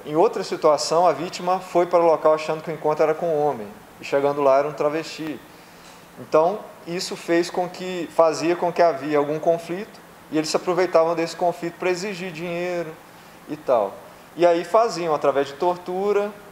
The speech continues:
como eu disse, até arma de choque eles usavam, faziam com que as vítimas transferissem dinheiro.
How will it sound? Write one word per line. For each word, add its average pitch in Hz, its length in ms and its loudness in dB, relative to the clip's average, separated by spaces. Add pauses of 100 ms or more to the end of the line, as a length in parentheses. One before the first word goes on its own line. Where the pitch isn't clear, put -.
(140)
como 156 180 -2
eu 156 120 -2
disse, 131 340 -8
até 160 160 2
arma 156 320 2
de 131 80 -14
choque 151 380 0
eles 127 180 -8
usavam, 127 460 0 (520)
faziam 165 420 2
com 175 180 0
que 185 80 2
as 175 180 4
vítimas 156 380 -8
transferissem 175 600 -4
dinheiro. 180 460 -6